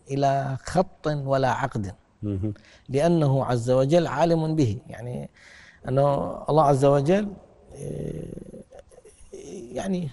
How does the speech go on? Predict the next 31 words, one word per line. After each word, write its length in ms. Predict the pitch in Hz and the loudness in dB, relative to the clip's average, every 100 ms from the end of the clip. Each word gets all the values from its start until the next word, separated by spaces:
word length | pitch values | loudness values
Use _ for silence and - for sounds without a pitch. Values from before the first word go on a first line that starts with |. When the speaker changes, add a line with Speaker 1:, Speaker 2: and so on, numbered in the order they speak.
| - | -6
Speaker 1:
ما 200 | 175 196 | -2 0
يحتاج 400 | 160 - 160 143 | 2 4 4 4
أنه 580 | 143 139 123 135 117 - | 0 0 0 0 -4 -4
يكتب 540 | 135 139 - 143 135 | 0 0 4 4 4
أو 180 | 156 120 | 2 0
كذا، 480 | 107 135 127 127 151 - - | 2 4 4 4 -2 -10 -2
فما 200 | 180 202 | 2 4
Speaker 2:
نعم. 40 | 170 | 2
Speaker 1:
يحتاج 360 | - 110 107 | 0 -2 0
أنه 140 | 151 147 | 4 4
المجازات، 640 | 143 131 120 101 - _ - _ _ - - - | 4 2 0 0 -10 _ -20 _ _ -20 -20 -2
وإنما 480 | 165 208 196 175 156 | 2 6 8 8 8
يحاسب 520 | 143 120 165 151 135 | 6 4 4 4 2
العبد، 380 | 127 151 165 160 - _ _ _ _ - | -2 -2 -4 -6 -14 _ _ _ _ -8
آه، 440 | 120 127 127 127 | -6 -4 -6 -6
مظاهرة 800 | 127 143 156 147 135 180 160 156 | 0 6 8 8 6 4 4 2
في 160 | 135 127 | 0 0
العدل 460 | 104 127 110 98 - - | 2 2 0 -4 -8 -2
وإحالة 600 | 135 120 117 160 160 147 | 2 2 2 0 2 2
على 320 | - 131 131 | 0 0 0
ما 160 | 127 120 | 0 0
يوجبه 520 | 120 123 120 165 147 | 0 0 2 2 4
الفعل 400 | 131 - 143 139 | 2 0 -4 -2
من، 80 | 135 | -4
الفعل 540 | 139 139 117 156 139 | -2 -2 0 -2 0
من 140 | 127 120 | -2 0
غير، 400 | 143 143 135 - _ - - - - | 0 0 -2 -4 _ -20 -20 -20 -8
آه، 1120 | 127 120 117 113 65 64 - - - - - - | -2 0 0 0 -2 -4 -6 -10 -10 -12 -14 -8
من 140 | 127 | -4
غير 240 | 123 143 127 | 2 2 4
ظلم، 460 | 135 151 131 127 | 4 4 2 -2